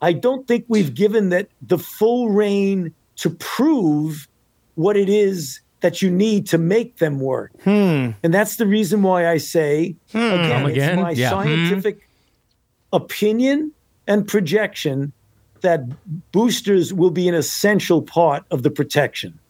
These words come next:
Speaker 2: Mm-hmm. Where does this conversation about boosting fit in with the conversation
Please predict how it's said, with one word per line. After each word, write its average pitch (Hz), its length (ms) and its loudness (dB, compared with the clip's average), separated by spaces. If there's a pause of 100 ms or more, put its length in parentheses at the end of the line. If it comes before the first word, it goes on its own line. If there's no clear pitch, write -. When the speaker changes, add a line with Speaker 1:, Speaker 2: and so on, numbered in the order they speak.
(140)
Speaker 2:
Mm-hmm. 147 1200 -2
Where 277 240 2
does 330 320 -2 (400)
this 196 140 0
conversation 151 760 0 (640)
about 127 460 0
boosting 104 680 -2 (220)
fit - 680 -2
in 107 560 0 (520)
with 131 540 0 (680)
the 143 100 0
conversation 131 840 0